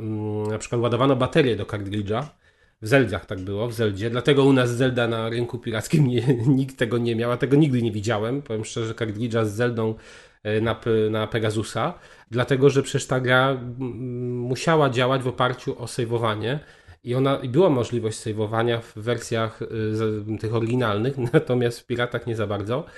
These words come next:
Mm, e, mniejsza z tym. W każdym razie memorki weszły za czasów, nie wiem, może były wcześniej, ale najbardziej rozpowszechnione za czasów pierwszego P S X-a, Saturna. Em, Saturn w ogóle też miał wbudowaną, ale to, to mniejsza z tym.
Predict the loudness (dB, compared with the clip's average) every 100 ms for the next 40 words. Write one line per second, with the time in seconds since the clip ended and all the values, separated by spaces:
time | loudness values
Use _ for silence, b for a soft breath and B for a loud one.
0 | B B B _ 0 2 2 2 2 2
1 | 2 0 2 2 2 -2 -6 -2 2 2
2 | 2 2 2 2 2 0 -2 0 2 2
3 | 0 -6 -2 -2 0 -2 -2 -8 b b
4 | b b 2 4 4 2 0 -2 0 2
5 | 2 0 0 0 2 2 2 0 -2 -8
6 | -10 -4 0 0 0 -2 -6 -6 -6 -4
7 | -4 -2 -2 -2 -4 -4 -4 -4 -6 -6
8 | -2 0 0 -2 B B B B B -4
9 | -2 0 0 0 0 0 -2 -2 0 2
10 | 2 0 -2 -2 -2 -2 -4 -2 -2 -2
11 | -4 -6 -6 -6 -6 -10 -12 -12 -8 -8
12 | -8 -6 -2 -2